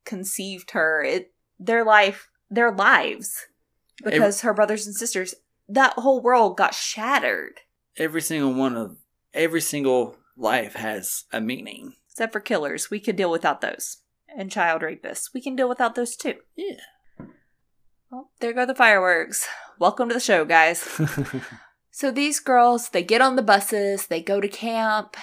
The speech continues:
Speaker 1: Now, Camp Scott wasn't some little camp on just a few acres where you can swim in a little lake and the cabins are all right together. No, no.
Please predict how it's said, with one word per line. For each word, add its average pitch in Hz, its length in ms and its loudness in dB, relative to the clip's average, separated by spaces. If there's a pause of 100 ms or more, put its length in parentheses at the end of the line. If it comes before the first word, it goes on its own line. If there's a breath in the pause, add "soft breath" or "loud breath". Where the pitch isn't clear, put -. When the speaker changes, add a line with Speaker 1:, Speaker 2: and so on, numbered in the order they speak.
(200 loud breath)
Speaker 1:
Now, 185 420 0 (560)
Camp 320 300 -4
Scott 226 520 6
wasn't 202 540 0
some 196 540 0 (180)
little 185 540 0
camp 180 480 2
on 190 180 4
just 185 220 -4
a 175 120 -6 (140)
few 190 220 -6
acres 165 520 -4
where 175 100 -4
you 180 100 -8
can 175 160 -10
swim 175 360 -10
in 185 120 -6
a 175 60 -8
little 175 260 -4
lake 175 500 0
and 165 140 -4
the 175 40 -6
cabins 165 560 2
are 165 140 0
all 165 220 4
right 160 280 0
together. - 680 -2 (500)
No, 185 200 0
no. 185 160 2